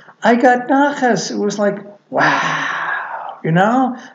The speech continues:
I just said, and that nachas is kind of, you know, if, if,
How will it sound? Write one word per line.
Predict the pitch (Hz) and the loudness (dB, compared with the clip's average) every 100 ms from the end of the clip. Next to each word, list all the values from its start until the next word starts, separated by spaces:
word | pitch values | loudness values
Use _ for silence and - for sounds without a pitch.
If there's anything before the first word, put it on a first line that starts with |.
| - | -4
I | |
just | 208 233 | 2 2
said, | 226 180 - - | 4 0 -4 0
and | 185 | 4
that | 180 190 | 4 4
nachas | 214 254 240 208 - | 2 0 0 -2 -2
is | 175 | -4
kind | - - 233 254 240 | -6 -6 0 2 4
of, | 226 | 4
you | 196 | 4
know, | 180 | 4
if, | 175 - | 2 0
if, | - 160 | -4 -8